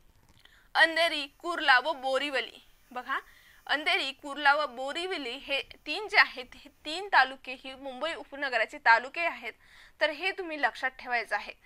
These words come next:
हे उपनगरे वेगळी करून या तीन तालुक्यांचा मुंबई उपनगर हा जिल्हा बनलेला आहे, ही सुद्धा तुम्ही ला-, माहिती लक्षात ठेवायचं. आणि हा जिल्हा उपनगर बनला, मुंबई उपनगर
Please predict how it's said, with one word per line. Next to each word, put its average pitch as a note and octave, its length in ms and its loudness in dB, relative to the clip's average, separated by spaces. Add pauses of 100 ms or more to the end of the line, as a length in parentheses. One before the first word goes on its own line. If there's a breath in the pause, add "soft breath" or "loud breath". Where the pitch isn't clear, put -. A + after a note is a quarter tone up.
(440 soft breath)
हे F4 200 0
उपनगरे F4+ 560 -2
वेगळी D4 340 0
करून D4+ 380 -8 (480)
या D#4 240 10 (160)
तीन E4+ 180 -4
तालुक्यांचा C#4 580 4
मुंबई E4 380 -4
उपनगर C#4+ 420 -4
हा C4+ 180 4
जिल्हा A#3+ 320 4
बनलेला B3+ 440 4
आहे, C#4 200 6 (400 soft breath)
ही F4 140 -4
सुद्धा F#4+ 280 -4
तुम्ही E4+ 260 -4
ला-, C4 400 6
माहिती D4 400 0
लक्षात D4 280 2
ठेवायचं. C4+ 380 -4
आणि C4 260 4
हा D4+ 220 0
जिल्हा C#4+ 280 -4
उपनगर C#4+ 500 -2
बनला, C#4 360 0
मुंबई B3+ 300 -6
उपनगर C4+ 420 -6